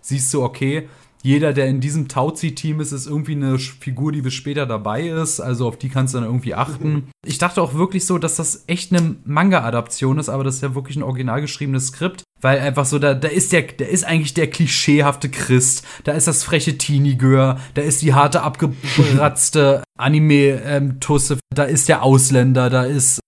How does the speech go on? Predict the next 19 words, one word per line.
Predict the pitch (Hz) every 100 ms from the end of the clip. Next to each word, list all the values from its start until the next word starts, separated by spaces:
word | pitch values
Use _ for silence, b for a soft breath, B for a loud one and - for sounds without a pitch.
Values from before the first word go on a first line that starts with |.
| -
der | 151
alte | 156 147 151
Mann, | 135 117 127
da | 135
ist | 135 143 135
der, | 143 131
der | 135 139 123
Hauptcharakter, | 131 143 - - 135 135 135 131
der | 127
so | 131
ein | 131
bisschen | 135 135 143
normal | 131 123 117 120
ist, | 127 131
aber | 120
so | 123
ein | 117
bisschen | 127 127
schlaksig, | - 110 107 - 117 110 -